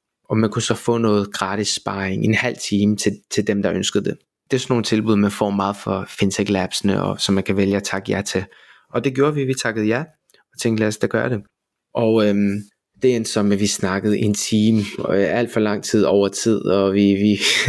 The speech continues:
<laughs> endte med at bare snakke om alt muligt på godt og ondt, og prøve at forklare i hoved og hale, hvad det er, vi laver. Og hvis du synes, at den her samtale har været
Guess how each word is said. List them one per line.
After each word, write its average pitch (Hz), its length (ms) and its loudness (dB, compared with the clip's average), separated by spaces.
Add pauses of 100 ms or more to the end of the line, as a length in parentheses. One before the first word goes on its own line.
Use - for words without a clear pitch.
<laughs> - 460 -2
endte 113 240 0
med 107 100 2
at 101 160 0
bare 104 160 0
snakke 104 380 -2
om 107 180 -4
alt - 180 -6
muligt 107 300 0
på 110 100 0
godt 104 220 0
og 101 120 2
ondt, 104 220 -2
og 107 100 -2
prøve 104 320 0
at 98 60 -4
forklare 101 480 -4
i 101 40 -2
hoved 110 260 4
og 104 60 2
hale, 101 240 2
hvad 101 140 0
det 104 80 2
er, 101 120 0
vi 107 80 2
laver. 101 360 2 (840)
Og 113 60 0
hvis 104 200 -2
du 104 100 0
synes, 107 260 2
at 101 100 -2
den 123 100 0
her 131 120 -2
samtale 104 480 -2
har 98 60 0
været 98 280 0